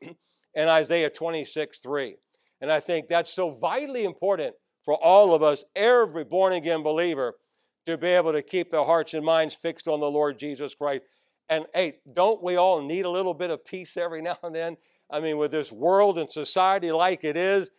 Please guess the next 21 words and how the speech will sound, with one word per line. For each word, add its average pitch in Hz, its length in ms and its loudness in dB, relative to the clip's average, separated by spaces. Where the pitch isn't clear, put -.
uh, 147 320 0
you 147 220 -12
just, 170 380 -4
you 151 180 -6
like 180 300 0
the 170 80 -4
little 170 300 2
respite 165 520 0
to 143 60 -10
get 170 220 0
away 175 260 2
from 147 240 -10
some 151 180 -4
of 139 140 -6
it 139 100 -10
sometime 143 560 -4
and 151 260 -2
to 147 80 -4
be 156 120 -2
able 165 180 4
to, 143 120 -2